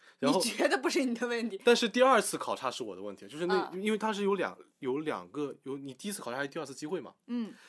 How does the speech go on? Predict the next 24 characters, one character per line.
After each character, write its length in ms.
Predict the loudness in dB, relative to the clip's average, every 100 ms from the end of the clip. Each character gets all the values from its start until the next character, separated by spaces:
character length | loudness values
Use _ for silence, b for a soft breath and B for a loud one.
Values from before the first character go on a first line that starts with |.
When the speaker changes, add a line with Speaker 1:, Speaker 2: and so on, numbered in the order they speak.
| B -8
Speaker 1:
第 100 | -4
一 60 |
次 140 | -2 -4
考， 180 | -4
第 180 | -6 -6
一 60 | -6
次 80 | -6
考 160 | -6
的 60 | -6
时 100 | -4
候， 80 | -4
我 320 | -4 -6 -6
安， 300 | -4 -2 -4 -2
我 120 | -2
就 140 | -2
非 160 | -2 -2
常 180 | -2 0
安 200 | 2 2
稳 140 | 0
地 80 | -4
开 240 | -10 -6 -4
了 80 |
一 100 | -4
圈， 320 | -6 -4 -4